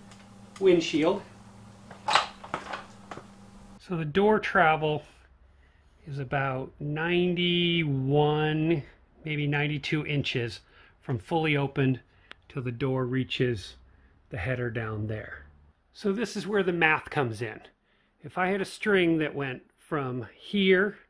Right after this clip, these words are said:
up sixty-four inches and then down here to the door, if this door traveled ninety-three inches,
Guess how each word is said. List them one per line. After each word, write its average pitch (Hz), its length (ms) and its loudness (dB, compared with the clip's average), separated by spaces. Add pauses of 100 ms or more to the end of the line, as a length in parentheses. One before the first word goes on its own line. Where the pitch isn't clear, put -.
(540)
up 160 180 -8
sixty-four 202 760 0
inches 151 540 0 (380)
and 156 160 -6
then 139 200 -4
down 156 300 0
here 170 240 0
to 170 160 -6
the 156 100 -6
door, 131 540 -2 (1600)
if - 180 -8
this 208 240 2
door 180 320 4
traveled 147 540 0
ninety-three 165 720 0
inches, 127 680 -2